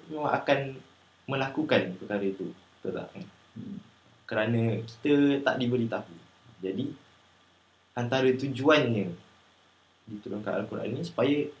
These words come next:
Speaker 1: kita dapat tahu perkara yang kita perlu lakukan dan perkara yang kita perlu jauhi. Dan, uh, berkenaan, um, pemahaman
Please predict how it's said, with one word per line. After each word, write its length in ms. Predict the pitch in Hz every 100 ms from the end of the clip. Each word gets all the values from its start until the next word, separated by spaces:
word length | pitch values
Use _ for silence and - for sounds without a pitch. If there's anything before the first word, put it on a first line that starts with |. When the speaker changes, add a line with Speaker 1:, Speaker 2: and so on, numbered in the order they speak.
| _ 117 - _
Speaker 1:
kita 480 | - 131 - 147 143
dapat 480 | 127 127 - 113 - - - _ _ _ _ _
tahu 480 | 123 120 - 170 160 - - _
perkara 400 | - 120 131 135
yang 160 | 139 131
kita 240 | - - 131
perlu 240 | 131 143
lakukan 480 | 139 123 120 117 139 185 170 -
dan 160 | 120 -
perkara 320 | 120 123 123
yang 160 | 127 117
kita 460 | 117 - 120 120 120 - _ _ -
perlu 320 | 120 127 131
jauhi. 400 | 113 113 113 - - - _ _ _ _ _ _ _ _ _ _ - _ _ _ _ _ _ _ _ _ _ _ - _
Dan, 400 | 117 117 117 -
uh, 240 | 117 120 117
berkenaan, 800 | 143 - 160 123 156 139 120 104 -
um, 560 | 107 104 104 101 98 98 - _ _ _ _ _ _
pemahaman 880 | 151 147 135 120 123 147 123 92